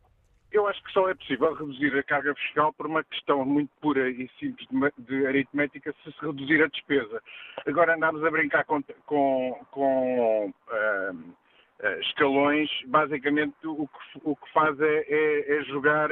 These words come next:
entre, há uns que vão pagar mais e há outros que vão pagar menos, eventualmente, e normalmente a história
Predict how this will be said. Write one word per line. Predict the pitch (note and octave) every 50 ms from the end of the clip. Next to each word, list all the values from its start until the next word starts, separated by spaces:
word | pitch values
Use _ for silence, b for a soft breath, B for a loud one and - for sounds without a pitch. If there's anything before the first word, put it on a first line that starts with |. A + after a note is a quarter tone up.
| D#3
entre, | D3+ D3+ D3 C#3 - D#3
há | C#3 C#3+
uns | C#3 D3+ D#3+ D3+ -
que | -
vão | D#3 D3+
pagar | C3+ - D3+ C#3 D3 D3
mais | D3+ D3+ D#3 D#3 C#3+
e | D3+
há | D#3 D3+
outros | D#3 - -
que | - D3
vão | D#3 D3+ C#3+
pagar | - D3+ C#3+ D#3 D3+ D3
menos, | D3+ D#3 D#3+ D#3+ C#3+ - - C#3+
eventualmente, | C#3 C#3 D#3+ D3 - D3+ D3 D3+ D3+ D3+ - D3+
e | C#3
normalmente | D3 C#3+ C#3+ D3 D3 D3 D3 B2+ D3+
a | C#3
história | - - - D3 D3 B2+ B2+ A#2